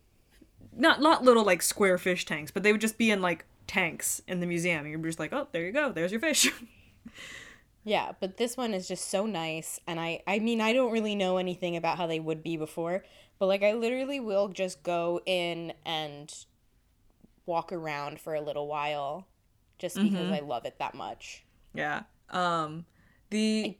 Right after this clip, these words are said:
Speaker 2: don't really care about the fossils or the, or the bugs, but I love the aquarium.
Speaker 1: I do like how in this one, uh, the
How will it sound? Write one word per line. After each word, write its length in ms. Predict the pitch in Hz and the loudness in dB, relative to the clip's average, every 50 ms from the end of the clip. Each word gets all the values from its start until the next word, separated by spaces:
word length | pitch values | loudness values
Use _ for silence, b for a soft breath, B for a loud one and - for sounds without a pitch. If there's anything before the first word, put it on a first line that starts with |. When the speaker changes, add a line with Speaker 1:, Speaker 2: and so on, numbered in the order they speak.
| - - | -4 -2
Speaker 2:
don't 200 | 208 196 190 - | 0 0 0 -2
really 200 | 208 202 196 190 | -4 -4 -4 -6
care 320 | - - 196 180 175 175 | -6 -6 -6 -4 -4 -4
about 240 | 170 170 160 160 - | -2 -4 -4 -4 -6
the 40 | 156 | -10
fossils 880 | - 165 156 156 156 - 160 160 156 151 151 147 - - - - - - _ _ - | -6 -2 -2 -2 -2 -4 -4 -4 -4 -4 -6 -6 -10 -12 -14 -14 -16 -18 _ _ -10
or 180 | 160 160 160 151 | -8 -6 -6 -4
the, 400 | 151 151 143 143 143 143 139 - - | -4 -4 -4 -4 -6 -8 -10 -12 -10
or 140 | - 151 147 | -8 -6 -6
the 60 | 147 | -6
bugs, 420 | 147 147 147 147 160 175 190 196 - | -4 -4 -2 -2 -2 -2 -4 -8 -8
but 160 | - 156 147 | -6 -4 -4
I 80 | 147 147 | -4 -2
love 220 | 147 143 135 - | -4 -4 -4 -6
the 100 | - 123 | -10 -14
aquarium. 580 | - - 127 127 117 104 101 131 160 185 190 - b b b b b b b - | -12 -10 -10 -8 -8 -8 -10 -12 -12 -12 -14 -16 b b b b b b b 2
Speaker 1:
I 120 | 226 226 | 4 4
do 140 | 220 254 277 | 4 4 4
like 220 | 320 330 339 320 | 4 4 4 4
how 240 | 269 269 240 226 220 | 2 2 4 4 4
in 140 | - 196 190 | 2 0 0
this 180 | 185 185 185 | -2 -2 -2
one, 280 | 214 196 196 196 196 - - - | 0 0 0 0 -2 -4 -4 0
uh, 180 | 175 170 170 160 | 0 2 2 0
the 380 | 160 160 175 175 170 165 143 | 2 2 2 4 4 2 0